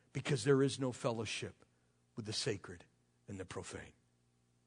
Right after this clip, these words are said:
It was meant to humble us, to recognize that we have sinned against God and that we cannot continue in this. The thought occurred to me the other day,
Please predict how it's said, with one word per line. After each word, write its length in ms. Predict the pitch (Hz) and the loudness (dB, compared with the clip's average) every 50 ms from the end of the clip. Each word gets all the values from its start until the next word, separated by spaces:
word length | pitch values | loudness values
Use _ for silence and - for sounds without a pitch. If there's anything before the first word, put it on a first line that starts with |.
| _ _ _ _ _ _ _ _ _ _ _ - - - - - | _ _ _ _ _ _ _ _ _ _ _ -20 -20 -20 -12 -6
It 40 | 123 | -4
was 200 | 123 123 107 131 | -2 -2 0 2
meant 260 | 147 151 156 151 143 | 6 6 6 6 6
to 80 | - 127 | 2 -2
humble 480 | - - - 160 156 143 135 120 107 | -2 2 0 2 2 2 2 0 0
us, 360 | 92 - - - - - - - _ _ _ _ _ _ _ _ _ _ _ _ _ _ _ - | -2 -4 -4 -4 -4 -4 -6 -10 _ _ _ _ _ _ _ _ _ _ _ _ _ _ _ -6
to 80 | - 131 | -4 0
recognize 760 | 123 139 151 143 - 147 135 123 127 131 123 120 120 110 - | 6 6 6 6 6 0 -2 -2 -2 -2 -2 -2 -2 -2 -2
that 120 | 135 120 127 | -2 -2 2
we 140 | 127 139 | 4 4
have 120 | 127 113 101 | 4 4 2
sinned 440 | - - - - 160 143 135 123 127 | 0 -2 0 2 2 2 2 0 -2
against 440 | 113 104 127 120 110 - - - | -2 0 0 -2 0 -2 -6 -6
God 380 | - 127 117 110 107 101 101 - - - - - - - - - | -4 -2 -2 -2 -2 -4 -8 -10 -16 -20 -20 -20 -20 -20 -12 -6
and 140 | 127 123 123 | -4 -2 -2
that 120 | 120 123 | -2 -2
we 120 | 127 120 110 | -2 -6 -6
cannot 420 | - - 139 123 120 117 117 - | -4 -4 -4 -2 -2 -2 -4 -4
continue 640 | - 127 117 - - 131 123 117 117 113 110 110 | -6 -8 -6 -4 -4 -2 -2 -2 -2 -4 -4 -6
in 120 | 107 107 104 | -6 -8 -8
this. 280 | 107 104 98 - - - - _ _ _ _ _ _ _ _ _ _ _ _ _ _ _ _ _ _ _ _ _ _ _ _ _ _ _ _ _ _ _ _ _ _ _ - | -10 -10 -10 -12 -14 -16 -18 _ _ _ _ _ _ _ _ _ _ _ _ _ _ _ _ _ _ _ _ _ _ _ _ _ _ _ _ _ _ _ _ _ _ _ -12
The 60 | 123 - | -8 2
thought 240 | - 170 156 151 | 6 8 8 8
occurred 320 | 147 143 - 160 165 151 147 | 8 4 4 2 4 4 4
to 60 | 151 | 4
me 180 | 151 147 147 143 | 4 4 4 4
the 200 | 127 139 143 143 | 4 4 6 6
other 200 | 143 135 139 131 | 6 6 4 2
day, 400 | 120 139 135 135 135 135 131 | 4 4 4 4 2 2 0